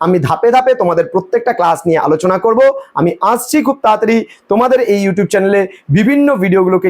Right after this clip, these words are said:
নিয়ে, তোমরা অবশ্যই আমাদের চ্যানেলটিকে সাবস্ক্রাইব করে আমাদের সঙ্গে থাকো, আমাদের পাশে থাকো। দেখা হচ্ছে খুব তাড়াতাড়ি পরবর্তী ক্লাস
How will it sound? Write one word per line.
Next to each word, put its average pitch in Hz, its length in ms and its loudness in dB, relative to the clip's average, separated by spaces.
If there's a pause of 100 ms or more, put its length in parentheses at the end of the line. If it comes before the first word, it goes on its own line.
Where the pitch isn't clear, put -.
নিয়ে, 196 140 2 (320)
তোমরা 165 180 0 (140)
অবশ্যই 254 400 0
আমাদের 190 220 0
চ্যানেলটিকে 165 440 0
সাবস্ক্রাইব 233 440 -2
করে 240 120 2 (100)
আমাদের 147 280 -2
সঙ্গে 196 280 0
থাকো, 233 180 2 (280)
আমাদের 135 280 0
পাশে 120 240 -4
থাকো। 113 160 -4 (360)
দেখা 233 180 2
হচ্ছে 285 200 0
খুব 285 120 -2
তাড়াতাড়ি 277 320 0
পরবর্তী 180 380 0
ক্লাস 190 180 0